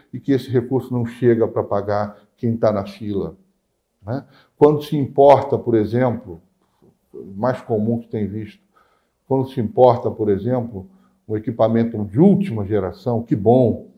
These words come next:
né? Equipa-, equipamento de, de tratamento de algum, de doença de última geração, quando se importa pelo dobro do preço. Então, não é à toa, não é à toa,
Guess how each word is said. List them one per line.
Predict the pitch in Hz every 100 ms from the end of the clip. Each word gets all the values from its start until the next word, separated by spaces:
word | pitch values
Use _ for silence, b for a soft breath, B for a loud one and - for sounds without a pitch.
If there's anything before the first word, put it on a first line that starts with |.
| _ -
né? | 147 170 - - _
Equipa-, | 104 107 -
equipamento | - 117 113 117 117 117
de, | 95 - 113 98 - 101
de | 104
tratamento | 95 107 107 101 117 117 104
de | 101
algum, | 92 104
de | 95 98
doença | 95 120 117 113
de | 95
última | 156 - 120 101
geração, | 107 92 - 127 123 117 b b _
quando | 143 131
se | 135
importa | 117 - 135 139
pelo | 117 131 113
dobro | - 127 135 113 95
do | 95
preço. | 92 107 101 92 - - _ _ _ _ _ _ _ _ _ _ _ _ -
Então, | 113 143 151 160 156 139 131 127 120 117
não | 127 147 151 156
é | 156
à | 147
toa, | - 151 139 127 110 98 90 - - _
não | 104 120 127
é | 123
à | 120
toa, | 123 107 98 87